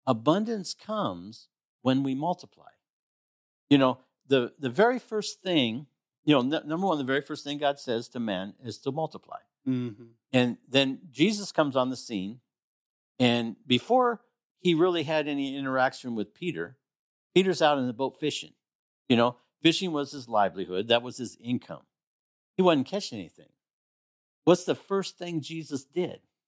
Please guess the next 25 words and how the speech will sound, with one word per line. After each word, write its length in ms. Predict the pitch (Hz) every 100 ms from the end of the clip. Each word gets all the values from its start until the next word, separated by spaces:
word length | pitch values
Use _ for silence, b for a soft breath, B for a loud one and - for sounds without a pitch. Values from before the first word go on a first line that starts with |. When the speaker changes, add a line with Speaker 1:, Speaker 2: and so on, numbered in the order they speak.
| _ _ _ _ _ _ _ _ _ _ _ _ _
Speaker 2:
Well, 80 | -
he 140 | 131 127
asked 180 | 135
him, 80 | 131
"Can 120 | 113
I 60 | 120
get 140 | 117
in 60 | 127
your 80 | 117
boat?" 300 | 110 180 - _ _ _ _ -
Speaker 1:
Well, 260 | 156 143 _ _
the, 160 | 143 139
Speaker 2:
Well 140 | 127 _ -
Speaker 1:
well, 260 | - 156 135
he 180 | 143 180
said, 320 | - 170 131 - _ -
"Go 160 | 175
cast 380 | - 180 175 -
your 100 | 156
net 200 | 147 143
out, 120 | 135 -
out 180 | 135 113
in 60 |
the 100 | 117
deep." 300 | 110 120 90